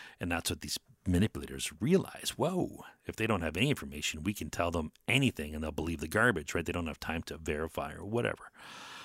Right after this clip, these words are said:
So it's not evidence of normal daily behavior, but this idiot is implying, despite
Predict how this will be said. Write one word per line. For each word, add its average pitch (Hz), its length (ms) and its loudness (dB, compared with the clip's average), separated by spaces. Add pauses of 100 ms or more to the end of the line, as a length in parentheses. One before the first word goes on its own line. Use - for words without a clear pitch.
(140)
So 95 340 8 (480)
it's - 180 2
not 143 200 6
evidence 101 440 10
of 85 240 4
normal 92 340 12
daily 85 380 6
behavior, 71 720 -2 (500)
but 80 160 4 (300)
this 98 520 6
idiot 98 340 10
is 85 160 4
implying, 85 680 2 (140)
despite - 840 4